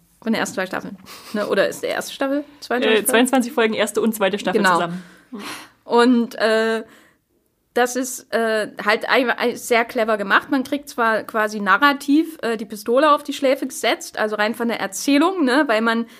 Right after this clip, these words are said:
Speaker 1: äh, weil uns so viele, ähm, Informationen vorenthalten werden, dass wir ja quasi gezwungen werden, weiterzuschauen.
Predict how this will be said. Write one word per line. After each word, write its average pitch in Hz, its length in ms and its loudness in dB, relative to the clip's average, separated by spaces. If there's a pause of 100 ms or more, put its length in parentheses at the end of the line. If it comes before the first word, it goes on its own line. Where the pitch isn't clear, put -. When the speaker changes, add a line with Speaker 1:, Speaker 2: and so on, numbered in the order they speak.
(200)
Speaker 1:
äh, 220 320 0
weil 214 180 2
uns 214 180 -4
so 262 140 2
viele, 294 500 2
ähm, 233 480 -4
Informationen 226 960 0
vorenthalten 247 720 0
werden, 226 180 -2
dass 220 220 0
wir 269 60 2
ja 233 100 0
quasi 220 260 0
gezwungen 294 400 4
werden, 196 180 0
weiterzuschauen. - 600 -6